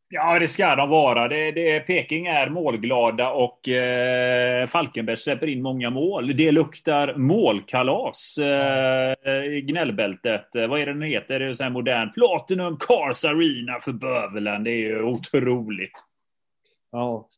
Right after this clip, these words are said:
Speaker 2: Men jag tycker nästan att det är fascinerande att, att Falkenberg har så många poäng som de ändå har. Alltså, de har en riktigt svag trupp. Faktiskt.
Speaker 1: Ja, det är bara Hasse Eklund.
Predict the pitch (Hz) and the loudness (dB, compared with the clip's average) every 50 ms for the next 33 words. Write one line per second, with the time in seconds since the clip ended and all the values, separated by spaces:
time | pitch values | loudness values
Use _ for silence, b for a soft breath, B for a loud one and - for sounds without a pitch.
0 | _ _ _ _ _ _ _ 156 202 220 - - 147 139 156 180 233 233 - 196 | _ _ _ _ _ _ _ 0 2 2 2 0 -2 -4 -2 -2 -4 -4 -4 -4
1 | 170 151 139 139 170 170 165 - 160 139 - 190 196 202 208 180 139 123 123 123 | -6 -6 -6 -6 -10 -12 -10 -10 -12 -10 -8 -6 -4 -4 -2 -2 -2 -2 -2 -2
2 | 127 131 139 139 139 139 - - 139 139 139 - 170 156 139 139 131 120 113 120 | -4 -4 -4 -4 -4 -8 -12 -16 -16 -12 -10 -8 -8 -8 -8 -8 -6 -6 -4 -4
3 | 120 123 123 123 120 - _ _ _ _ _ _ _ _ _ _ _ _ _ - | -4 -4 -4 -6 -6 -10 _ _ _ _ _ _ _ _ _ _ _ _ _ -10
4 | - 147 139 120 - - - 113 120 120 120 135 147 143 131 107 101 113 120 - | -6 -4 -4 -4 -6 -4 -2 -2 -2 0 -2 -2 -2 -2 -4 -4 -6 -8 -10 -8
5 | 208 202 170 131 113 127 131 131 127 135 139 131 120 117 110 123 147 185 170 131 | -8 -6 -6 -6 -6 -6 -6 -6 -4 -4 -4 -4 -4 -4 -4 -4 -4 -4 -4 -6
6 | 123 127 127 147 143 135 135 185 208 156 113 - _ _ _ _ - - 233 208 | -8 -8 -6 -4 -4 -2 -2 -2 -4 -4 -8 -12 _ _ _ _ -12 -8 -8 -8
7 | - - _ - - _ _ _ _ _ - 262 233 135 139 - _ _ _ _ | -8 -10 _ -20 -20 _ _ _ _ _ -6 -6 -6 -6 -8 -12 _ _ _ _
8 | _ - - - 147 127 110 110 113 113 - 113 107 - - _ - _ _ _ | _ -16 -8 -4 -2 -2 0 -2 -2 -4 -4 -6 -10 -10 -12 _ -20 _ _ _
9 | _ _ _ _ _ _ _ _ _ _ _ - 143 143 143 - - 190 165 - | _ _ _ _ _ _ _ _ _ _ _ -4 -4 -4 -4 -2 -2 -2 -2 -2
10 | - - _ _ _ _ _ _ _ _ _ - 160 160 151 135 135 127 139 139 | -6 -16 _ _ _ _ _ _ _ _ _ -8 -6 -4 -2 -2 -2 0 2 2
11 | 123 120 117 - - 123 120 113 - - 107 95 95 92 | 2 2 2 0 -4 -4 -4 -4 -4 -6 -8 -8 -8 -10